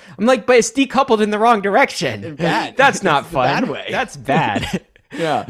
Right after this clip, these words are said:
Speaker 1: Uh,
Speaker 2: So
Speaker 1: y-,
Speaker 2: this is
Speaker 1: you
Speaker 2: a,
Speaker 1: have a
Speaker 2: this is
Speaker 1: take
Speaker 2: a
Speaker 1: here.
Speaker 2: take from Anthony Cesano, where he said, "Max pain for crypto investors is watching stocks hit all-time highs while eth and B T C,
Speaker 1: <laughs>
Speaker 2: B T C are range bound, A K A crab market. Ultra pain is selling crypto for stocks just before crypto starts a new bull market."
Speaker 1: Oh,
Speaker 2: And,
Speaker 1: okay.
Speaker 2: like,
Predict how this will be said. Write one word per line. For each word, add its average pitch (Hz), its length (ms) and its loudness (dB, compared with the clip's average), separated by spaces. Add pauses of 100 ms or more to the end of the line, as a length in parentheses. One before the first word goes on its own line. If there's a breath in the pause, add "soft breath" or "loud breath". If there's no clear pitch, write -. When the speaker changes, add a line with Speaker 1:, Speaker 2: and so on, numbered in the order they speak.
Speaker 1:
Uh, 139 320 4
Speaker 2:
So 160 100 4
Speaker 1:
y-, 156 40 0
Speaker 2:
this 190 140 -2
is 190 80 -2
Speaker 1:
you 202 60 4
Speaker 2:
a, 175 40 4
Speaker 1:
have 151 100 -2
a 170 60 -6
Speaker 2:
this 123 80 -4
is 160 60 -6
Speaker 1:
take - 20 -8
Speaker 2:
a - 20 -8
Speaker 1:
here. 110 100 -6
Speaker 2:
take 147 140 -6
from 147 120 -8
Anthony 131 400 -6
Cesano, 113 500 -6
where 98 140 -4
he 110 120 -6
said, 107 380 -4 (460 soft breath)
"Max 151 240 -2
pain 160 200 -2
for 135 120 -6
crypto 123 320 -2
investors 95 400 -8
is 92 120 -14
watching 120 360 -6
stocks 110 420 -6
hit 107 140 -8
all-time 120 420 -4
highs 95 300 -8
while 98 160 -10
eth 113 180 -6
and 98 100 -8
B 98 120 -8
T - 220 -2
C, 101 320 -4
Speaker 1:
<laughs> - 40 -6
Speaker 2:
B 107 80 -8
T - 100 -14
C 110 160 -8
are 92 120 -6
range 92 340 -8
bound, 76 300 -10
A 101 100 -6
K 95 160 -8
A 90 100 -6
crab 80 200 -12
market. - 360 -18 (280 loud breath)
Ultra 170 420 2
pain 92 500 -8 (380)
is 104 140 -14
selling 143 200 -2
crypto 113 220 -8
for 90 100 -14
stocks 82 360 -10
just - 160 -6
before 90 180 -12
crypto - 240 -14
starts 78 240 -14
a 76 60 -16
new 78 120 -14
bull 71 160 -16
market." 60 380 -18 (240 loud breath)
Speaker 1:
Oh, 98 220 -6
Speaker 2:
And, 139 180 0
Speaker 1:
okay. - 20 -4
Speaker 2:
like, 131 320 -2